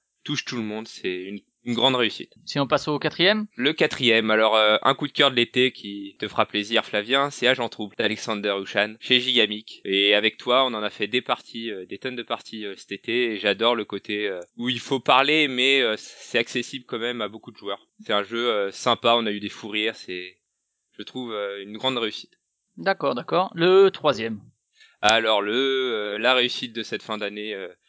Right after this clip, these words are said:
Speaker 1: l'une de ces réussites, c'est Mysterium, de Oleg Sidorenko et Alexander Nevsky, sorti chez Libellude, euh,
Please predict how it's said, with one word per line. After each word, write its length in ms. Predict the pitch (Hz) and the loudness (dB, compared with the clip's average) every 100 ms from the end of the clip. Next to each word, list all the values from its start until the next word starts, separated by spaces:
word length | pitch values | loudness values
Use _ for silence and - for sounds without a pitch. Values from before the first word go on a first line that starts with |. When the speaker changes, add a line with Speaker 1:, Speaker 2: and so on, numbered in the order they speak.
| _ _ | _ _
Speaker 1:
l'une 160 | 117 139 | -4 -2
de 100 | 123 | -4
ces 160 | - 107 | -4 -4
réussites, 380 | 104 - - | -4 -6 -12
c'est 100 | - 120 | -8 -8
Mysterium, 500 | 127 127 104 98 117 _ _ _ - | -2 2 4 2 -2 _ _ _ -6
de 80 | 95 | -4
Oleg 500 | 101 101 107 101 95 | 0 2 2 0 -6
Sidorenko 800 | - 104 98 101 101 117 113 113 | -6 -4 0 -2 -2 -8 -6 0
et 160 | 120 123 | 2 2
Alexander 680 | 117 110 - 107 101 104 92 | -2 -6 -6 -4 -2 -2 -2
Nevsky, 500 | 92 - - 123 - _ | -4 -8 -12 -14 -16 _
sorti 380 | - 135 - 151 | -2 0 -2 -4
chez 120 | 123 | -4
Libellude, 540 | 104 104 104 110 104 | -4 -6 -4 -8 -4
euh, 180 | 104 | -4